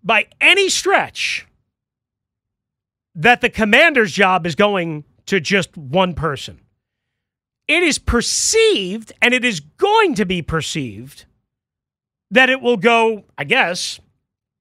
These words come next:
now to the most unpopular choice of them all amongst the fan base and some of the media, and that is Dan Quinn. But I just told you what J P mentioned on air, so this is one in a private conversation,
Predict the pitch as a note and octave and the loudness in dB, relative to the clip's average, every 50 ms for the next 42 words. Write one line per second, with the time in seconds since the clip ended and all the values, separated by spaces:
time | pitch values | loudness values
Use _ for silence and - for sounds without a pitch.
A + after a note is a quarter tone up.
0 | _ _ _ _ _ _ _ _ _ _ _ _ _ _ _ _ _ - E3 G#3+ | _ _ _ _ _ _ _ _ _ _ _ _ _ _ _ _ _ -2 2 4
1 | B3 B3+ B3 A3 A#3 A3 A3 A3+ A3+ - - - - B3+ C#4 D#4 C#4 - - C#4 | 4 4 4 2 0 2 2 2 2 0 -4 -6 0 0 0 0 -2 -6 -2 -2
2 | C#4 C4+ - B3+ A3+ G#3+ G3+ - - A3+ A3+ F#3+ D#3+ D3 - - - _ - _ | -2 -2 0 0 0 0 0 0 0 0 0 0 0 -4 -6 -10 -10 _ -20 _
3 | _ _ _ _ _ - A#3+ A#3 F#3 A#3+ A#3 A3 B3 B3+ B3 A3+ G3+ G3 G3+ G3+ | _ _ _ _ _ 0 0 2 2 2 2 4 2 2 4 2 2 0 0 -2
4 | G3 - - - - D4+ D#4+ C#4+ G#3 D#3 B2+ A#2+ D3 - - - - - _ _ | -2 -6 -8 -2 0 2 2 2 0 -4 -8 -8 -10 -10 -10 -10 -12 -14 _ _
5 | _ _ - F3+ - - G#3 G3 F#3 F#3+ A3+ C#4 D#4 D4+ G3 D3+ B2+ A#2+ D3 - | _ _ -8 -8 -4 -4 -4 -4 -2 -4 -4 -4 -4 -4 -6 -6 -8 -10 -12 -18
6 | _ _ _ _ _ _ _ _ _ _ _ _ _ _ _ _ _ _ _ _ | _ _ _ _ _ _ _ _ _ _ _ _ _ _ _ _ _ _ _ _
7 | _ _ _ _ _ _ _ _ _ _ _ _ _ _ _ _ - A#3 A#3+ C4 | _ _ _ _ _ _ _ _ _ _ _ _ _ _ _ _ -2 2 4 4
8 | C4 B3+ G3+ - A#3 A3+ G3+ F#3 - F3 D3+ G#2 - _ _ _ _ _ _ _ | 4 2 2 2 2 2 2 2 0 -4 -4 -4 -6 _ _ _ _ _ _ _
9 | _ _ _ _ _ - G#3+ A3+ A#3+ G3 C#4+ C#4+ - - C#4 D4+ C#4+ A#3 C4 C4 | _ _ _ _ _ 4 4 4 4 4 0 -4 -2 0 0 0 0 0 2 2
10 | B3+ G3+ D#3 A#3+ B3 B3+ F#3 - C#4 D#4 C#4+ A#3 G3 E3 - - D3 G#2 G2 A2 | 2 2 4 2 0 0 0 -2 -2 0 2 0 0 0 -2 -6 -6 -8 -8 -14
11 | _ _ _ _ - G3+ B3+ C#4+ D4+ D4+ D4 D#4 C4+ E3 F#2+ E2+ - - E3+ E3 | _ _ _ _ 0 2 4 4 4 4 2 2 2 0 -2 -8 -6 -4 -4 -4
12 | D#3+ D3 C#3+ E3 F3 G3 G#3+ A3 A3 - G#3+ A#3+ - A#3+ A#3 - - A#3+ A3+ G#3+ | -4 -6 -4 0 0 2 2 2 0 0 0 0 2 0 0 -2 -2 -2 -2 -2
13 | G3+ - C4 C#4+ D4 - - A#2 - | -4 -4 -2 -4 -4 -6 -10 -14 -16